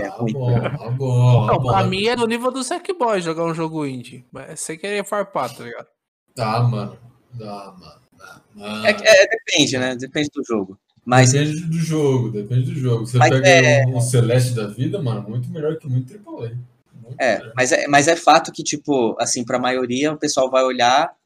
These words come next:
Speaker 1: e o que vai chamar a atenção dele são os jogos triplo A, né? Não que os jogos indie sejam ruins, mas à primeira vista o cara vai olhar e falar, "O que que eu vou jogar de cara aqui, né?"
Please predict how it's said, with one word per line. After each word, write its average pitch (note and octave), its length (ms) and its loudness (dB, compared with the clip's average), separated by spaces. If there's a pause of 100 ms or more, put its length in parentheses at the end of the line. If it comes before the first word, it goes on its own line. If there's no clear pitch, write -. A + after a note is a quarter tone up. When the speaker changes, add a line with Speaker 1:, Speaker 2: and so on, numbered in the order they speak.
(100)
Speaker 1:
e B2+ 300 -2
o B2 80 -14
que - 100 -8
vai C3+ 120 6
chamar C#3+ 220 2
a - 20 2
atenção C#3+ 400 -4
dele C3 260 -4
são D3 220 -4
os C3+ 60 -10
jogos C#3 280 -2
triplo C#3+ 380 -4
A, G#2+ 40 0
né? G2 240 -6 (760)
Não A#2+ 220 -2
que D3 120 0
os C#3+ 140 2
jogos B2+ 240 -2
indie B2+ 120 -8
sejam C3 240 -8
ruins, A2+ 180 -6
mas G#2+ 260 -6
à A2+ 100 0
primeira B2 380 -2
vista C3 260 -6
o - 40 -12
cara D3+ 180 2
vai C#3+ 160 0
olhar C3+ 220 -2
e - 40 -12
falar, A#2+ 160 -2
"O - 40 -6
que - 120 -20
que - 100 -8
eu D#3 40 -6
vou D3+ 120 -2
jogar C#3+ 220 0
de C#3 160 -4
cara G#2+ 340 2
aqui, G#2 260 -8
né?" G#2 120 -14